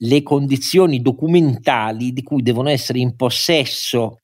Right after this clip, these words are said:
eh, coloro che acquistano i crediti per non incorrere nella responsabilità in solido di terzi verso truffe. E adesso, diciamo così, c'è un quadro più chiaro. l'Abi dice che, eh, è finalmente adeguato. Per queste ragioni qua, il mercato delle cessioni,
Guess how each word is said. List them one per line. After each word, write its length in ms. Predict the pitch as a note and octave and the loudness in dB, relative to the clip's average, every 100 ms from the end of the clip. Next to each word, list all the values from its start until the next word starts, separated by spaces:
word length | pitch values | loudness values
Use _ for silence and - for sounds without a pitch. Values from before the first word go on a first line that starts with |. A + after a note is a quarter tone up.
| - | -8
eh, 400 | A#2 A2+ G#2 G#2 | -4 -2 -4 -8
coloro 520 | - C#3+ E3 D#3+ B2 | 0 4 6 6 2
che 180 | A2+ C#3+ | -2 0
acquistano 680 | A2 - D#3+ D3 - A#2 D#3 | 0 2 2 2 -2 -4 -2
i 60 | |
crediti 500 | G3+ B2 A#2+ A#2 B2 | -2 -2 -2 -4 -8
per 280 | A2 D3+ D3+ | 0 2 4
non 320 | C#3 D#3 E3 | 2 2 4
incorrere 960 | E3+ E3+ - C#3+ C3+ - C3+ C3+ C3 C3+ | 4 2 0 0 2 2 0 0 2 0
nella 260 | B2 B2 B2+ | 0 0 0
responsabilità 800 | A2+ - C3 - B2+ B2 A#2 | -2 -4 -2 -2 -2 -2 0
in 100 | A#2+ | -2
solido 400 | A2+ B2 A2+ G#2+ | -2 0 0 0
di 140 | G#2+ A2+ | -2 0
terzi 680 | G#2 G#2 F#2+ - - A2 E2+ | 0 0 -2 -6 -2 -2 -2
verso 320 | A2+ A2 - | -6 -6 -8
truffe. 680 | G#2 G#2+ G2+ - G#2+ A2+ - | -4 -4 -6 -6 -2 -2 -4
E 100 | - | 0
adesso, 380 | F#3 C#3+ B2+ - | 0 2 -4 -4
diciamo 240 | D3+ C#3 C3+ | -4 -2 -2
così, 180 | B2+ | -2
c'è 160 | C3 C#3 | -2 -4
un 80 | D3 | 0
quadro 280 | C3+ C3+ A2 | 0 0 -4
più 160 | E3+ | -6
chiaro. 420 | - A2+ A2+ A#2 | -2 0 0 -2
l'Abi 260 | A2 A#2+ A2 | 0 -2 -2
dice 300 | A2 G#2+ A2 | -6 -6 -6
che, 280 | A2 G#2+ F#2 | -2 -4 -4
eh, 460 | - A2+ A2+ A2+ G#2+ | -4 -4 -2 -4 -4
è 20 | |
finalmente 540 | A2+ B2 A#2+ B2+ B2+ C#3 | -6 -4 0 0 0 0
adeguato. 760 | C#3+ D3+ A#2+ G#2 - C3+ - | 0 2 2 0 -2 -4 -4
Per 180 | - C3 | -8 -4
queste 300 | - G3+ G3 | 2 2 2
ragioni 300 | E3+ C#3+ D3+ | 0 0 -4
qua, 300 | C#3 A#2 G#2+ E3+ | 0 0 0 -4
il 200 | C3 C3 | -4 0
mercato 580 | C#3+ B2 - G3+ G#3 D3+ | -2 -2 -2 -2 0 -4
delle 240 | C3+ B2+ | -2 -2
cessioni, 880 | B2 B2+ - - A2+ G2 G2 A2+ C3+ | -4 -6 -6 -4 -4 -4 -4 -2 -4